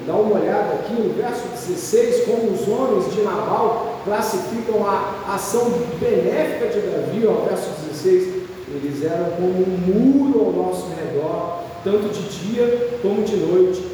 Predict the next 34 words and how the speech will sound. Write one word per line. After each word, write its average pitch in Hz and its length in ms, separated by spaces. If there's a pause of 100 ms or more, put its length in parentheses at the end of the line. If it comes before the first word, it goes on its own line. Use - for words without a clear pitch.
(180)
todos 202 240
os 196 340
dias 190 240 (100)
que 180 60
estivemos 180 540 (120)
com 165 200
eles, 196 420 (280)
apacentando 175 1040 (420)
as 156 100
ovelhas." 156 500 (160)
Davi 262 240
ainda 320 240
fala 294 340
pro, 269 240
pra 254 140
Nabal 254 280
assim, 262 200 (100)
"Pergunte 311 380
aos - 100
seus - 220
homens 247 400 (420)
o 226 60
benefício 302 800
que 208 120
nós - 160
fizemos 165 360
a 156 80
ele." 127 300 (840)
Nabal 156 600 (760)
de 160 140
nada 151 680
quer 156 180
ouvir, 143 580
simplesmente 147 800